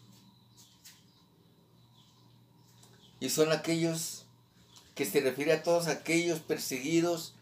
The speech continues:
en la justicia, no únicamente un sacerdote, una religiosa, sino también incluso dentro de nuestras familias somos perseguidos por querer la ju-, proclamar la justicia.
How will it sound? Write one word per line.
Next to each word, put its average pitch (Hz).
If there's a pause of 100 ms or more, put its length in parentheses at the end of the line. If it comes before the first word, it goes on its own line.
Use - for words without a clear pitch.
(220)
en 117
la 120
justicia, 151 (220)
no 175
únicamente 180 (240)
un 160
sacerdote, 156
una 160
religiosa, 156 (460)
sino 190
también 180 (140)
incluso 196 (240)
dentro 220
de 175
nuestras 214
familias 175 (260)
somos 170
perseguidos 160 (1040)
por 143
querer 147 (240)
la 127
ju-, 135 (100)
proclamar 127
la 143
justicia. 127